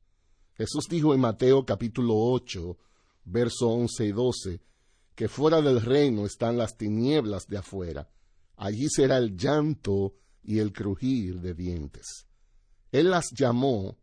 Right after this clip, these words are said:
el castigo eterno en Mateo capítulo veinticinco,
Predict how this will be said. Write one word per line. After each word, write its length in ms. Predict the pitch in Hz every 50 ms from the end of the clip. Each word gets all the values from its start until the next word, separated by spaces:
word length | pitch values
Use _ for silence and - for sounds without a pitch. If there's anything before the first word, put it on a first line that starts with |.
| _ _ _
el 200 | - 98 101 95
castigo 640 | - 101 90 - - - - 135 139 131 95 104 101
eterno 480 | 98 - - 113 101 92 98 92 95 101
en 80 | 101
Mateo 400 | 98 90 87 - 117 113 117 107
capítulo 440 | - 101 - - 113 101 113 113 110
veinticinco, 920 | 98 98 95 95 90 95 92 - - 131 135 131 120 - - 87 87 90